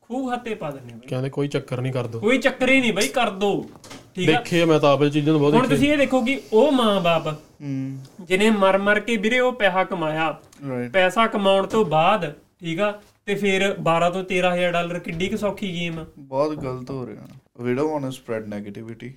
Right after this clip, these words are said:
Speaker 3: but, uh, ਜੋ ਰਿਐਲਿਟੀ ਹੈ ਆਪਾਂ ਉਹ ਲੈ ਕੇ ਆ ਰਹੇ ਹਾਂ।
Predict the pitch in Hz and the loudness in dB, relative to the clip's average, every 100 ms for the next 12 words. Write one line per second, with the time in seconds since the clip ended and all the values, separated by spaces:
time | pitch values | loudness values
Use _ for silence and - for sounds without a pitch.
0 | _ _ _ _ _ _ 120 110 104 113 | _ _ _ _ _ _ -10 -10 -8 -10
1 | 107 101 104 113 110 104 104 110 117 117 | -10 -10 -10 -12 -10 -8 -8 -10 -10 -10
2 | 110 110 107 110 107 110 107 104 104 - | -8 -10 -8 -8 -8 -8 -8 -10 -12 -12
3 | - 113 | -12 -16